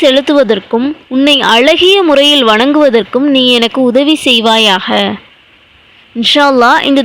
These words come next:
துஆவை நம்ம தொழுகையில அத்தஹியாத்து ஸலவாத்து சொன்ன பிறகு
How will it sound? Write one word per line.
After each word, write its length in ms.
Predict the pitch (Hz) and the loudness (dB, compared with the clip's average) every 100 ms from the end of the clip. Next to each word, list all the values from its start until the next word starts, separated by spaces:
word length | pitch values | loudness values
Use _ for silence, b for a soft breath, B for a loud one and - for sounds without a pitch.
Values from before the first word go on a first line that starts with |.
| 220 | 0
துஆவை 420 | 285 330 339 254 285 | 0 2 2 0 0
நம்ம 160 | 277 247 214 | 0 -2 0
தொழுகையில 560 | 269 294 339 349 254 214 285 - | 0 2 0 0 0 0 0 -2
அத்தஹியாத்து 680 | 226 - 311 302 311 294 294 - | -4 -2 -2 0 0 0 -2 -2
ஸலவாத்து 460 | 233 240 233 220 - | 0 2 0 -4 -6
சொன்ன 260 | 226 226 226 220 | -4 -2 -2 0
பிறகு 320 | 220 254 | -2 0